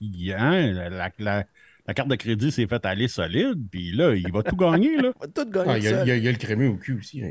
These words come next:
Speaker 3: chanceux.
Speaker 2: Ouais, c'est
Speaker 1: Oui,
Speaker 2: ça.
Speaker 1: oui, c'est ça. Oui, oui, oui, ça, il, oui, oui, oui, oui.
Speaker 2: Comme les Français disent, le cul bordé de nouilles. J'ai jamais compris qu'est-ce que ça voulait dire par rapport à la chance,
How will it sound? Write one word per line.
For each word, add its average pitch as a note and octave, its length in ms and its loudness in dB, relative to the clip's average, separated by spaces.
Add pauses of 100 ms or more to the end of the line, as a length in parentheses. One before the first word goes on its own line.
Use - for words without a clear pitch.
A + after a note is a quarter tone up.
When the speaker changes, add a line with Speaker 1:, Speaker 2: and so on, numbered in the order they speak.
Speaker 3:
chanceux. C3 280 -6
Speaker 2:
Ouais, E3+ 220 6
c'est C3+ 120 -2
Speaker 1:
Oui, D#3 60 -2
Speaker 2:
ça. F#3+ 100 2
Speaker 1:
oui, D3 100 4
c'est C3 160 -6
ça. D3+ 180 -2
Oui, A#2 80 -2
oui, D3+ 300 2
oui, C3 120 -2
ça, A#2+ 160 -10
il, G2+ 360 -8
oui, A2 320 -8
oui, G2+ 340 -6
oui, F#2 260 -6
oui. F#2+ 160 -12 (760)
Speaker 2:
Comme F#3 160 4
les E3 100 6
Français E3+ 400 2
disent, D#3+ 500 2
le D3+ 440 4
cul A3+ 220 0
bordé F3 360 4
de F3+ 60 0
nouilles. G2 480 -4 (560)
J'ai G#3 260 0
jamais A3 300 4
compris G#3+ 440 6
qu'est-ce G3+ 220 4
que - 60 -10
ça G3 100 2
voulait F3 240 2
dire F3 240 2
par D3+ 140 -2
rapport D3 260 -2
à D3 60 0
la B2+ 100 -2
chance, F4+ 600 -4